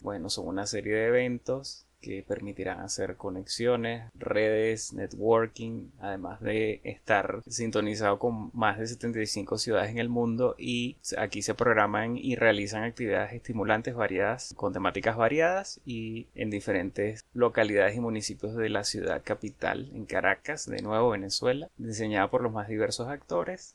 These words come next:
emprendedores, emprendedoras, con el objetivo de celebrar, capacitar, formar, promover e incentivar a todos los emprendedores de, de la ciudad capital. Y bueno, me cuelo un poquito más porque quería mencionarles, eh, un, un evento en particular de, hablando de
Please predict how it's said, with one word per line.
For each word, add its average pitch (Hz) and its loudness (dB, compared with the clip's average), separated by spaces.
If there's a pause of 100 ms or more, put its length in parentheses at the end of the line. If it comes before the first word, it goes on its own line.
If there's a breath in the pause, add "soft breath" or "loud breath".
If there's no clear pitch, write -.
emprendedores, 104 2
emprendedoras, 107 0
con 127 -2
el 107 -2
objetivo 98 -2
de 110 4
celebrar, 110 0
capacitar, 104 -2
formar, 107 -4
promover 101 -2
e 127 -2
incentivar 101 -2
a 107 2 (260)
todos 101 8
los 107 0
emprendedores 101 -4
de, 87 -6
de 85 -12
la 87 -6
ciudad - -2
capital. - -4
Y 110 0
bueno, 98 2 (100)
me 104 -4
cuelo 113 4
un 135 -4
poquito 139 -4
más 147 -6
porque 143 -8
quería 104 -2
mencionarles, 120 -2
eh, - -6
un, - -14 (140)
un 107 -6
evento 117 0
en 131 -2
particular 113 -2
de, 76 -4
hablando 95 -4
de 113 2